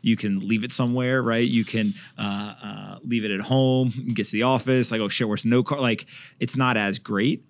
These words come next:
Um, and so maybe the digital, you know, kind of note card, uh, form is, you know, something like these apps that, uh, that are better.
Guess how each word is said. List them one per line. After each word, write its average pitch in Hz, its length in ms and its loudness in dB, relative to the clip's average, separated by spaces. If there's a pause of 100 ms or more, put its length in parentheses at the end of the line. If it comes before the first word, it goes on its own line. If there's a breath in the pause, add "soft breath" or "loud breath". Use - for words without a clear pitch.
Um, 101 540 2 (100)
and 117 180 2
so 104 340 0
maybe 110 260 2
the 101 100 -4
digital, 104 520 -2 (140)
you - 80 -4
know, 98 140 -4
kind 104 140 -4
of 98 40 0
note 101 220 0
card, 95 500 -4
uh, 98 200 -6
form 101 380 -6
is, 101 300 -6
you - 60 -4
know, 101 80 -2
something 104 240 -6
like 98 140 -8
these 101 180 -6
apps 95 400 -4
that, 92 180 -8
uh, 95 200 -8
that - 100 -8
are 98 60 -2
better. 110 260 0